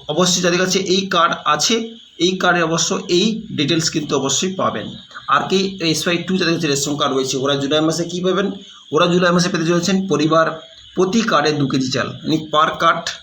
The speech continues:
টু কেজি চাল। ওকে, প্রত্যেক কাজে অবশ্য দু কেজি করে চাল পাবেন। আরকেএসওয়াই টু যাদের কাছে কার্ড রয়েছে, ওদের জন্য অবশ্য বিগ আপডেট, ওরা প্রত্যেক, আহ, প্রতি কার্ডে অবশ্য দু কেজি করে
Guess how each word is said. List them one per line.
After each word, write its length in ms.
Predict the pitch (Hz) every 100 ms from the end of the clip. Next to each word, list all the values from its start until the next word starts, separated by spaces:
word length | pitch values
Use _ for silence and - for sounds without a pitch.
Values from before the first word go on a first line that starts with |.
| - - -
টু 100 | 214
কেজি 320 | 190 165 131 127
চাল। 200 | 110 - - -
ওকে, 320 | - 220 - - - -
প্রত্যেক 360 | 160 - 208
কাজে 180 | 190 170
অবশ্য 200 | 170 170
দু 120 | 151
কেজি 200 | 151 147
করে 120 | 143
চাল 220 | 143 139 143
পাবেন। 200 | 180 180
আরকেএসওয়াই 880 | - 139 131 143 - 131 - 131 117 -
টু 140 | 180
যাদের 200 | 175 151
কাছে 180 | 147 147
কার্ড 240 | 123 117
রয়েছে, 460 | 123 175 175 208 214 - - -
ওদের 260 | 143 156 160
জন্য 180 | 147 139
অবশ্য 280 | 127 - 120
বিগ 260 | 120 117
আপডেট, 360 | - - 180 - - - -
ওরা 140 | 151 175
প্রত্যেক, 520 | 165 156 - 151 - - - - -
আহ, 140 | 131 127
প্রতি 300 | 160 165 190
কার্ডে 240 | 175 170
অবশ্য 220 | 165 -
দু 120 | 143 131
কেজি 200 | 139 131
করে 320 | 123 156